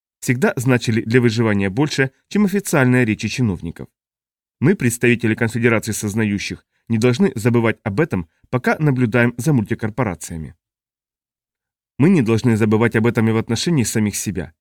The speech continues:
Если вы трудитесь ради собственного выживания, то этим определяется отпечаток, этим определяется вера и убеждение.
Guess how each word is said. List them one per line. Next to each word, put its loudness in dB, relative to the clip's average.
Если 2
вы 2
трудитесь -4
ради 2
собственного -2
выживания, -2
то 4
этим 2
определяется 0
отпечаток, -8
этим 0
определяется 0
вера 0
и -4
убеждение. -6